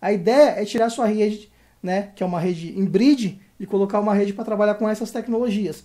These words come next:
que é muito válido. Então, é isso que eu queria ter apresentado pra vocês, né? Vou mostrar pra vocês aqui um exemplo, tá?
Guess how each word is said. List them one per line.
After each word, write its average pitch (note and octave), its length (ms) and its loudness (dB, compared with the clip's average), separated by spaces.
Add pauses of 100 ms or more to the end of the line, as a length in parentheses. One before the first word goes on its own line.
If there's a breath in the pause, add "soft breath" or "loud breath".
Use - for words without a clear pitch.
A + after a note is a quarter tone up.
(160)
que - 80 -8
é F#3 40 -2
muito G3 320 0
válido. E3 420 -2 (380 soft breath)
Então, D#4+ 320 2 (100)
é B3 100 -2
isso A#3+ 120 -6
que - 40 -20
eu - 40 -20
queria C4+ 160 -4
ter C4 60 -4
apresentado B3+ 420 -4
pra C4 120 -4
vocês, G3+ 460 -2
né? E3 160 -6 (320 soft breath)
Vou A#3 100 0
mostrar C#4 220 0
pra C4 120 0
vocês A#3 320 2
aqui G#3 220 0
um A3 100 4
exemplo, G3 480 2
tá? F#3+ 300 -4